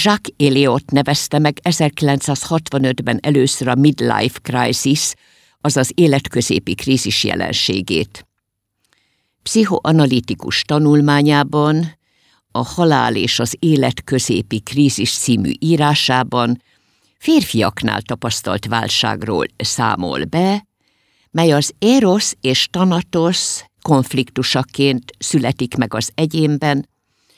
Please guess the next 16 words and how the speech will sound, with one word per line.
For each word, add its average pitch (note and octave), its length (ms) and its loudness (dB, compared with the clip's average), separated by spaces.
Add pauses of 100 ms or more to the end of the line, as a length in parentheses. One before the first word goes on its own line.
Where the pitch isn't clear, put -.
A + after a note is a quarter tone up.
(360)
amikor D#3 800 0
saját D#3 500 2
életének B2 680 -2
végességével D#3+ 1160 0
szembesül, D3 920 0 (920)
szerelmi C3 600 2
veszteségeivel E3+ 1120 2
szembesül, D3+ 840 0 (880)
megérinti D3 960 4
őt C#3+ 300 2
valamely A2 480 0
módon D3 680 0
a C3 100 -2
veszteségek A2+ 1080 -2
elkerülhetetlen A2 1000 -6
közeledése. A2 1000 -4